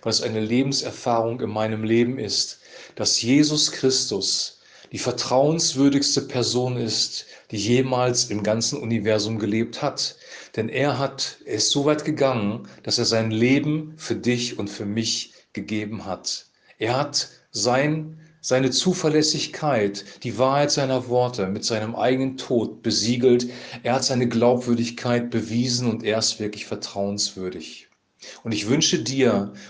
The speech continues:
und ich wünsche mir, dass wir das erkennen und dass wir die Konsequenz daraus ziehen,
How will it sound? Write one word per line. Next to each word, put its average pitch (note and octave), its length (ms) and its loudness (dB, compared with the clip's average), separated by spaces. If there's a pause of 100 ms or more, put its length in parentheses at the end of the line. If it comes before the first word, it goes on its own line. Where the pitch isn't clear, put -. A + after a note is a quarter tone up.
und A#2+ 60 -6
ich - 160 -4
wünsche C#3 320 0
mir, A#2 480 0 (280)
dass - 160 -4
wir A2+ 80 0
das A2 180 2
erkennen C#3+ 600 -2
und - 300 -18
dass A2 160 -2
wir A#2+ 80 4
die A#2 100 2
Konsequenz A#2+ 720 0
daraus B2 480 0
ziehen, A#2 500 0